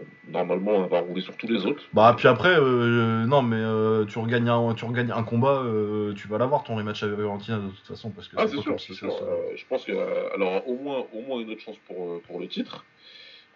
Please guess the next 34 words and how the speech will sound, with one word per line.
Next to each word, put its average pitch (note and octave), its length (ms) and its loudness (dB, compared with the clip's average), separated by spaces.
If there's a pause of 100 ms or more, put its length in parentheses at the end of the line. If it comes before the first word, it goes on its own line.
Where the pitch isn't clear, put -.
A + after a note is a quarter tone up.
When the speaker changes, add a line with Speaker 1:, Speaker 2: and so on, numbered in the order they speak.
(140)
Speaker 1:
Mais, E2+ 580 -10
euh, D#2 320 -4 (460)
Speaker 2:
Bah A2 180 -2
Speaker 1:
peu B2 60 10
de B2+ 300 8
Speaker 2:
ouais, D3 280 12
Speaker 1:
probabilité. - 20 8
Speaker 2:
enfin, A2+ 260 4
enfin, A#2+ 500 -4
le A#2 120 -4
truc C#3+ 180 -10
c'est A#2+ 120 -8
qu'en A#2 160 -4
vrai, C3+ 180 -2
à A#2+ 120 2
part A#2+ 200 -2
espérer A#2 400 -4
que, A#2 120 -8
euh, G#2 680 -2
Valentina A2 440 -6
elle G#2+ 80 -4
devienne G#2 280 -6
vieille, A#2 260 -6
il G2+ 180 -6
y G2+ 40 -6
avait G2 60 -6
pas G2 140 -10
tellement G#2 260 -10
photo - 280 -12
sur G#2+ 100 -12
le F2+ 60 -18
premier G2 200 -14
combat, G#2 260 -16
quoi. - 120 -20